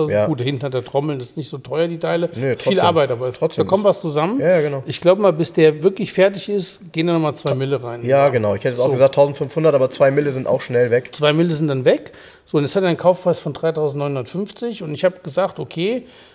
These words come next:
Speaker 2: ganz ernsthaft, wenn das ein Garage elf Auto“, ich würde dann so, er hat ein H-Kennzeichen, hätte er auch.
Speaker 1: Mhm.
Speaker 2: Ich würde irgendwie acht neun dran schreiben oder so.
Speaker 1: Mhm. Mhm.
Speaker 2: Würden ja viele sagen, „Oh, spinnt der?“, aber ist ein einmaliges Auto. Unterbodenbild hab ich mir schicken lassen,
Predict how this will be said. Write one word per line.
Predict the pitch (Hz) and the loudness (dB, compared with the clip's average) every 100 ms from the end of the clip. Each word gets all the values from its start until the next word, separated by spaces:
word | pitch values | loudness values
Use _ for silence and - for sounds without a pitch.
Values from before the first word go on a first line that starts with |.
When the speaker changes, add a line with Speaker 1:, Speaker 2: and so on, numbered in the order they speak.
| - | -2
Speaker 2:
ganz | 156 165 | 0 2
ernsthaft, | 175 196 214 185 | 0 0 0 0
wenn | 185 | 0
das | 165 - | 0 -2
ein | 147 | -4
Garage | 135 143 139 | -2 0 0
elf | 143 170 175 | 0 0 0
Auto“, | 185 190 196 - | 0 0 -4 -8
ich | - - | -12 -4
würde | 175 170 | -2 -2
dann | 151 | -4
so, | 151 143 | -6 -6
er | 135 | -6
hat | 156 | -4
ein | 135 | -4
H-Kennzeichen, | 139 185 180 190 208 | -4 -4 -4 -4 -4
hätte | 220 214 | -6 -4
er | 214 208 | -2 -2
auch. | 254 | -6
Speaker 1:
Mhm. | 123 151 254 | -6 -8 -8
Speaker 2:
Ich | - | -6
würde | 131 | -2
irgendwie | 139 131 | -2 -2
acht | 131 - | -10 -10
neun | 127 143 | -6 -6
dran | 139 117 | -6 -8
schreiben | - 139 127 | -12 -16 -18
oder | 135 - - | -18 -20 -20
so. | - | -16
Speaker 1:
Mhm. | 156 156 - - | -10 -8 -10 -12
Mhm. | 104 160 143 | -10 -8 -4
Speaker 2:
Würden | 151 | 0
ja | 165 | 0
viele | 190 160 | -2 -4
sagen, | 135 147 147 | 0 2 2
„Oh, | 143 | -2
spinnt | - - 185 | -6 -4 0
der?“, | 214 196 | 0 0
aber | 156 175 185 - | -2 -4 -4 -6
ist | 170 | -8
ein | 185 | -6
einmaliges | 156 180 170 170 143 | -4 -4 -2 -4 -6
Auto. | - 180 240 294 294 - - _ _ - | -2 -2 0 -4 -6 -18 -20 _ _ -2
Unterbodenbild | 185 202 175 202 185 202 | 2 2 2 -2 0 0
hab | 202 | 0
ich | 185 | -2
mir | 180 | -6
schicken | - 214 196 | -6 -6 -2
lassen, | 180 170 190 | -2 -2 -4